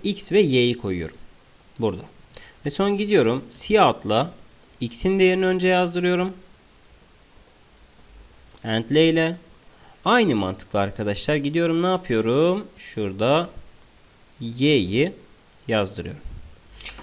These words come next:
Şimdi bakın swap diye bir fonksiyon tanımlayacağım ya ben burada. Gidiyorum. Bu swap'i ne yapıyorum? Void diyorum burada.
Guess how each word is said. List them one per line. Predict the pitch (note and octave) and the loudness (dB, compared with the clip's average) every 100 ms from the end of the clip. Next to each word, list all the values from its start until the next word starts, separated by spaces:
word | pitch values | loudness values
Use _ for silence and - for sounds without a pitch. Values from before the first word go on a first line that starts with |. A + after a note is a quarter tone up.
| - | -12
Şimdi | - A#3 | -6 -4
bakın | B3 - | -2 -2
swap | - - G#3 A3 A3+ | -4 -2 -2 -4 -2
diye | G3 G3 | -2 -2
bir | |
fonksiyon | G3 G3+ G3 G#3 G3+ | -4 -4 -4 -4 -6
tanımlayacağım | G#3 G#3 G#3 A3 C4 D3+ | -6 -6 -6 -4 0 0
ya | |
ben | G#2 G2 F#2+ | 0 -2 -6
burada. | F#2 | -8
Gidiyorum. | G#2+ E3 F3 A#2+ G2+ G2 G#2+ C#3 F#3 E3 | -8 -6 -2 0 0 0 0 0 -2 -8
Bu | |
swap'i | D#3 F#3 F#3 F3+ G3+ | -6 0 0 0 -2
ne | |
yapıyorum? | G3 E3+ G#2 G2+ C#3+ C#3 | -2 -2 -2 -2 -2 0
Void | F3+ G3+ - - | 0 0 -4 -10
diyorum | F2+ E2 G2+ C#3 E3 - - - - | -8 -6 -4 -4 -8 -20 -20 -20 -6
burada. | A2+ A2+ A#2 | -4 0 0